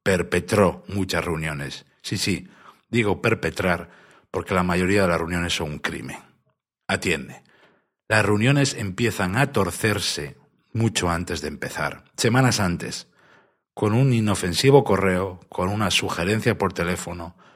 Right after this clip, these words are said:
con un "¿qué tal si nos reunimos y lo hablamos?". La trampa queda preparada. Y en ella van a caer dos, cinco, diez o más personas.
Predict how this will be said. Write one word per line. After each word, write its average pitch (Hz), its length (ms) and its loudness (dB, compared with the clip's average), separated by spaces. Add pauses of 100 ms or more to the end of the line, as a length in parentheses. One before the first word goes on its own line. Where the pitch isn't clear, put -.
(360)
con 101 220 0
un 104 540 -2
"¿qué 170 100 2
tal 156 280 2
si - 180 -4
nos 98 180 -2
reunimos 92 460 0
y 82 60 -6
lo 78 100 -4
hablamos?". 69 560 -6 (540)
La - 180 -12
trampa 123 760 -2
queda 101 520 -4
preparada. - 800 -4 (600)
Y 120 100 0
en 127 100 2
ella 165 180 6
van 139 200 4
a 139 100 2
caer 117 340 0
dos, 123 280 2
cinco, 117 600 -2
diez 113 520 0
o - 80 -8
más 85 260 -2
personas. - 800 -4